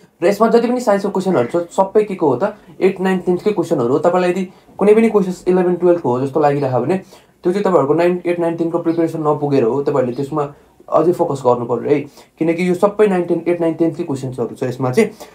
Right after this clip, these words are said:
So, अब हामी start गर्नुभन्दा पहिला तपाईँहरूले एउटा सानो bridge कोर्सको बारेमा हाम्रो जानकारी दिन चाहन्छु। So, के छ भन्दाखेरि चाहिँ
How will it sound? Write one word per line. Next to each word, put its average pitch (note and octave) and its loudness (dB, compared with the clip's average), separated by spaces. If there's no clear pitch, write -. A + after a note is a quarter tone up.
So, G#3 4
अब G3 6
हामी D#3 2
start F3+ 2
गर्नुभन्दा D#3 2
पहिला D#3 4
तपाईँहरूले D3 2
एउटा C#3 2
सानो D#3+ -2
bridge D3+ -2
कोर्सको D3 0
बारेमा C3+ 2
हाम्रो A#2 -6
जानकारी C3 0
दिन B2+ -2
चाहन्छु। A#2+ -4
So, F#3 0
के A3+ 2
छ A3+ 4
भन्दाखेरि D#3 4
चाहिँ F3 2